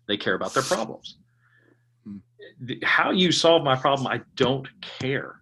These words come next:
Speaker 1: If you can solve it, I'm good. I don't care how you do it. Tell me you can solve it, and t-, and, and articulate that to me in words that mean something to me.
Speaker 2: Yeah.
Speaker 1: It's too often
Speaker 2: One thing
Speaker 1: we get
Speaker 2: that you
Speaker 1: caught up in our own, our own, uh,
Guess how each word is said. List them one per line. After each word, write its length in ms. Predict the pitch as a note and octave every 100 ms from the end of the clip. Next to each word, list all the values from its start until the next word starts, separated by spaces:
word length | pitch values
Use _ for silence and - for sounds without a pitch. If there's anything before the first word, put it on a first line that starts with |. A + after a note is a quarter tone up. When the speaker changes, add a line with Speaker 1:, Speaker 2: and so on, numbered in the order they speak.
| _
Speaker 1:
If 200 | G#2 -
you 120 | B2+ C3+
can 160 | B2+
solve 320 | - A#2+ D3
it, 80 | D#3 -
I'm 100 | G2+
good. 220 | F3 - _ _ _ _ _ _ _ _ - -
I 40 |
don't 340 | E3 F#3+ A2+ -
care 120 | F#3
how 80 | C#3+
you 120 | G2+
do 100 | D#2+
it. 80 | - -
Tell 100 | C#3
me 80 | D3
you 60 | D3+
can 120 | B2
solve 240 | C#3 B2+
it, 60 | -
and 100 | G#2
t-, 100 | - A#2 - -
and, 180 | A2+ A#2 A#2+
and 200 | A2 -
articulate 600 | G#2 - G#3 F#3+ C3 A#2+ A#2
that 200 | A2+ -
to 80 | A#2
me 260 | A2+ A#2
in 100 | G#2
words 380 | G#2 A#2+ A#2+ A2+
that 120 | A2+ A2
mean 240 | A2 A2+
something 320 | - G2+ F#2+
to 100 | -
me. 300 | F2+ F#2 - _ _ _ _ _ _ _ _ _ _ _ _ -
Speaker 2:
Yeah. 160 | A#2
Speaker 1:
It's 100 | A2+
too 120 | - C#3+
often 140 | B2+
Speaker 2:
One 40 | F#3+
thing 120 | D#3
Speaker 1:
we 40 |
get 100 | C3
Speaker 2:
that 60 | -
you 40 | B2
Speaker 1:
caught 80 | A2
up 60 | A2
in 60 |
our 140 | G#2 G#2+
own, 240 | G#2+ G#2 G#2
our 100 | G#2
own, 340 | G#2+ G2+ F#2+ - _ _ _ _ _ _ -
uh, 540 | G2 F#2 F2+ D#2+ E2